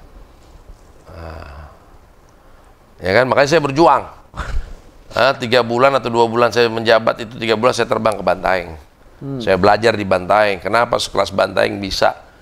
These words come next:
Speaker 1: dengan rumah sakit delapan lantai, dengan U H C yang sudah di atas sembilan puluh lima persen pada saat itu,
Speaker 2: Hmm.
Speaker 1: dengan hanya menggunakan K T P saja. Ya, alhamdulillah setelah dari sana kami berkomitmen untuk merealisasikan janji-janji kami,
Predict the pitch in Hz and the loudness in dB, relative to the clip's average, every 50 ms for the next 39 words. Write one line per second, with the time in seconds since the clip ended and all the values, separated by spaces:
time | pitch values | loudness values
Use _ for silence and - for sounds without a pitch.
0 | - _ _ _ _ _ _ _ _ - - 95 95 92 90 87 92 90 90 90 | -20 _ _ _ _ _ _ _ _ -12 -6 -4 -2 -2 -2 -2 0 -2 -2 -2
1 | - 104 101 - 107 92 95 95 92 - 92 90 95 98 98 101 98 95 101 98 | -2 -4 -4 -4 -4 -4 -2 -2 0 0 -2 -2 0 0 0 0 0 -2 -2 -2
2 | 92 95 92 87 87 90 85 87 92 87 - 92 98 95 87 - 95 92 92 87 | -2 -2 -4 -4 -4 -4 -2 -2 -2 -2 -2 -4 -4 -4 -6 -6 -6 -6 -4 -2
3 | 90 87 85 90 - - 92 92 87 87 87 90 92 92 92 - 101 98 - - | -2 -4 -4 -6 -8 -8 -6 -6 -6 -6 -8 -8 -6 -6 -6 -6 -6 -6 -4 -2
4 | 101 92 90 87 82 87 87 92 87 82 82 95 95 - 107 104 95 - - - | -2 -2 -4 -6 -8 -6 -4 -4 -4 -4 -4 -8 -12 -12 -12 -14 -14 -16 -20 -20
5 | - 123 113 104 110 113 95 101 95 95 98 98 98 95 90 95 101 98 95 - | -18 -18 -18 -10 -4 -2 0 0 2 0 0 0 -2 -2 -2 -2 -2 -2 -2 -2
6 | - 92 87 - 87 87 - 92 82 87 85 - 78 78 90 - - - - - | -4 -6 -6 -6 -8 -8 -8 -10 -14 -14 -14 -12 -12 -12 -12 -14 -18 -20 -20 -20
7 | - - - _ _ _ _ - - - - - - - _ _ _ _ - - | -20 -20 -20 _ _ _ _ -20 -20 -20 -20 -20 -20 -20 _ _ _ _ -20 -20
8 | - - - _ - 98 110 110 123 127 127 131 135 139 143 156 170 - - 131 | -20 -20 -16 _ -2 0 2 2 0 0 -2 -2 -2 2 2 2 2 2 2 0
9 | 127 123 120 117 120 113 113 113 113 131 147 - 123 117 120 131 135 131 123 113 | 2 2 2 0 0 0 0 0 0 0 0 0 -2 -2 -2 -4 -4 -2 -2 -2
10 | - 107 107 107 110 104 - - 123 135 147 135 117 110 - 110 107 - 98 104 | 0 -2 -2 -2 -4 -6 -4 -4 -4 -4 -4 -4 -8 -8 -6 -6 -8 -4 -2 0
11 | 104 101 101 101 101 98 98 95 95 92 95 98 - 117 120 117 113 101 98 98 | 2 2 2 2 0 -2 -2 -4 -4 -4 -8 -6 -2 -2 -2 -2 -2 -6 -6 -4
12 | 92 95 92 92 92 95 98 107 117 - - - - - - _ _ _ _ _ | -2 -2 -2 -2 -2 -6 -8 -6 -8 -8 -8 -12 -18 -20 -20 _ _ _ _ _
13 | - - _ _ _ - - - - 90 92 92 101 110 120 147 170 151 | -20 -20 _ _ _ -20 -14 -6 -2 -2 -2 -2 -2 -4 -4 -4 -6 -10